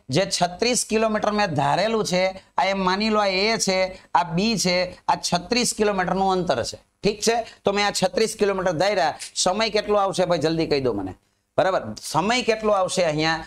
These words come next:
તો કે અઢાર કિલોમીટર કાપતા જો એક કલાક થાય ને, તો છત્રીસ કિલોમીટર કાપતા બે કલાક થાય. અઢાર કિલોમીટરમાં એક કલાક થાય, તો છત્રીસ કિલોમીટરમાં બે કલાક થાય. આખા ગામને ખબર પડે એટલે અહીંયા બે કલાક આવે.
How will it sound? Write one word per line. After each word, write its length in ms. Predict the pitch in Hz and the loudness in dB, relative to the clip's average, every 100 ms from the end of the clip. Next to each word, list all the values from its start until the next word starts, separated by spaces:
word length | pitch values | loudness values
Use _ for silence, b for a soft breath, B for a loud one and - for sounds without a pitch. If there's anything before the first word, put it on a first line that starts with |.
| - | -4
તો 80 | 165 | 0
કે 80 | 151 | 0
અઢાર 680 | - 147 131 156 170 214 233 | 0 0 0 2 2 2 0
કિલોમીટર 600 | - 196 196 190 180 180 | 0 0 2 0 0 0
કાપતા 460 | 170 165 - 165 | 2 0 0 0
જો 120 | 160 156 | 2 2
એક 340 | 156 180 - | 2 0 0
કલાક 340 | 156 156 147 | 2 2 0
થાય 180 | - 160 | 0 0
ને, 100 | 160 | 0
તો 120 | 160 | 0
છત્રીસ 540 | 131 - 139 - 175 - | -2 -2 -2 0 -2 0
કિલોમીટર 420 | 165 156 151 147 | 0 0 0 0
કાપતા 360 | 143 143 - 131 | 0 0 0 0
બે 240 | 139 147 | 2 0
કલાક 400 | 143 127 123 - | 0 0 0 0
થાય. 220 | 135 117 | 0 0
અઢાર 340 | 110 120 165 180 | 0 2 0 0
કિલોમીટરમાં 580 | 160 156 151 151 156 | 0 0 0 0 2
એક 260 | 139 165 - | 2 0 0
કલાક 300 | 147 147 - | 0 0 0
થાય, 160 | 151 156 | -2 0
તો 120 | 131 | -2
છત્રીસ 440 | - 151 175 165 | -2 -2 -2 -2
કિલોમીટરમાં 520 | - 151 147 143 139 | 0 -2 0 -2 0
બે 160 | 139 156 | 0 0
કલાક 320 | 139 139 - | 0 0 0
થાય. 140 | 156 143 | 0 0
આખા 180 | - | 0
ગામને 380 | 123 139 175 165 | 0 0 0 0
ખબર 220 | 156 147 | 0 0
પડે 140 | 135 139 | 0 0
એટલે 140 | 123 | 0
અહીંયા 80 | 120 | 0
બે 160 | 123 113 | 0 0
કલાક 300 | 95 90 | -4 -6
આવે. 120 | 95 | -10